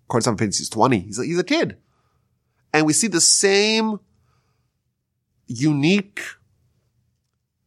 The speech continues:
word usage in a verse to show that just like Abraham, he's already at that stage where he's,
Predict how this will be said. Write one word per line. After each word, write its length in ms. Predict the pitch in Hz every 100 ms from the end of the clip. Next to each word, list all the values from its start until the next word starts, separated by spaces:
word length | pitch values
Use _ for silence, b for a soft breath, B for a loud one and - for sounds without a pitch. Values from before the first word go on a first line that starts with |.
| _
word 460 | 107 104 151 240 160
usage 280 | 160 - 147
in 100 | 139
a 60 |
verse 420 | 120 185 254 196 -
to 80 |
show 460 | 147 - 214 196 170
that 120 | 151
just 140 | 180 180
like 120 | -
Abraham, 680 | 143 202 170 135 107 95 95 b b b _
he's 260 | 151 156
already 360 | 151 143 180 175
at 120 | 135
that 220 | 143 143
stage 400 | - 170 156 120
where 120 | 110 110
he's, 280 | 127 104